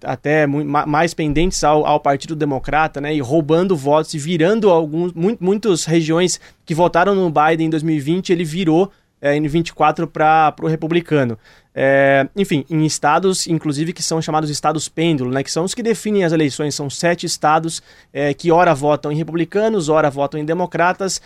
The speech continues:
e desses sete, é, a, faltam dois só por apurar, Arizona e Nevada, e que provavelmente o Trump leve,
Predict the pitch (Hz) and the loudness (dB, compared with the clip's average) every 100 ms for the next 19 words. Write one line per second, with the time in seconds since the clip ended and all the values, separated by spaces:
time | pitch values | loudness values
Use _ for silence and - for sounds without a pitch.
0 | - - 151 139 170 170 165 - 165 170 | -16 -10 -4 2 2 0 -4 0 0 0
1 | 185 190 160 156 156 156 151 - - - | -2 -4 0 2 4 4 2 0 -6 -10
2 | - 156 151 175 156 202 196 175 165 151 | -4 -2 0 0 2 2 2 -2 0 -2
3 | 139 202 165 196 160 151 139 147 151 180 | 0 0 2 2 2 0 0 -2 0 -2
4 | 143 156 185 185 - 151 147 156 156 151 | 2 2 2 -4 -4 -6 -2 -2 -2 -4
5 | - 160 185 160 185 190 | -4 -2 0 2 2 -2